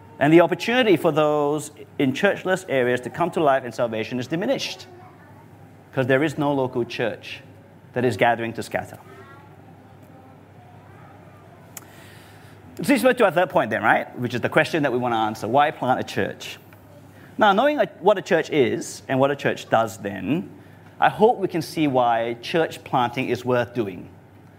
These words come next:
Not just one in Centenary area, but many, wherever there is a need, right? For there to be a, a place where people gather to scatter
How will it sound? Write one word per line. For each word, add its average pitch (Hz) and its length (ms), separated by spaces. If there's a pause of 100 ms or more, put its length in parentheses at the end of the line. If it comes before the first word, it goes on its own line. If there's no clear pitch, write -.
(140)
Not 180 200
just 226 200
one 190 500
in 135 140
Centenary 143 440
area, 123 460
but 165 180
many, 202 480 (360)
wherever 185 440
there 156 160
is 143 120
a 135 40
need, 123 380 (680)
right? 120 180
For 127 180
there 139 260
to 120 140
be 110 100
a, 110 120 (180)
a - 40
place - 560
where 104 140
people 127 240
gather 107 320
to 117 120
scatter 107 460